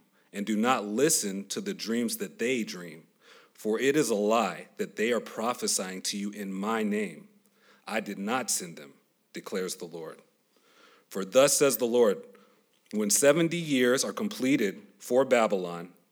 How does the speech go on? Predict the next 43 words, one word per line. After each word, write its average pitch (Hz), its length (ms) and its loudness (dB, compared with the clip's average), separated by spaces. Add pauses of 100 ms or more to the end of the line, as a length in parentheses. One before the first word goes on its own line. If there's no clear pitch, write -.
(120)
I 113 160 0
will 120 160 0
visit 104 440 0
you, 82 280 -16 (400)
and 98 140 -4
I 113 100 2
will 110 160 2
fulfill 123 460 -2
to 131 180 0
you 98 180 -2
my 110 200 0
promise 107 640 0 (120)
and 98 160 -6
bring 117 360 0
you 104 180 -4
back 110 520 -2 (200)
to 110 100 -6
this 101 220 -2
place. - 600 -6 (280)
For 101 180 -6
I 127 220 2
know 151 200 6
the 127 120 0
plans 135 440 0
I 104 120 2
have 123 300 -2
for 104 100 -10
you, 90 180 -10
declares 90 400 -8
the 92 100 -12
Lord, 82 360 -10 (320)
plans 123 320 0
for 107 160 0
welfare 101 720 2
and 98 220 -6
not 131 240 0
for 104 160 -4
evil, 90 360 -12 (520)
to - 100 -6
give 127 340 0
you 117 160 0
a 98 40 0
future 107 640 -4